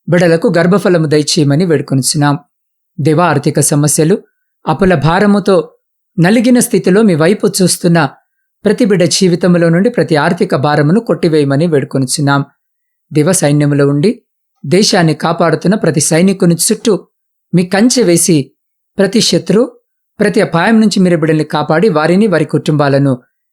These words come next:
మీ బలమైన రెక్కల చాటున భద్రపరచమని వేడుకొనుచున్నాం. దేవ, కుటుంబ పోషణకై కుటుంబాలను వదిలి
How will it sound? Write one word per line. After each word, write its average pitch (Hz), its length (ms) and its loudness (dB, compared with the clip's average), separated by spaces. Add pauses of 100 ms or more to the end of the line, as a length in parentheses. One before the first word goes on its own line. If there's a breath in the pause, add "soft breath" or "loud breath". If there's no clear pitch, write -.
(140)
మీ 170 100 2
బలమైన 208 480 2
రెక్కల 170 280 0 (100)
చాటున 151 340 0
భద్రపరచమని 151 840 -2
వేడుకొనుచున్నాం. 139 760 -2 (680)
దేవ, 151 220 0
కుటుంబ 139 360 -2
పోషణకై 147 580 -2 (520)
కుటుంబాలను 143 600 0
వదిలి 151 300 0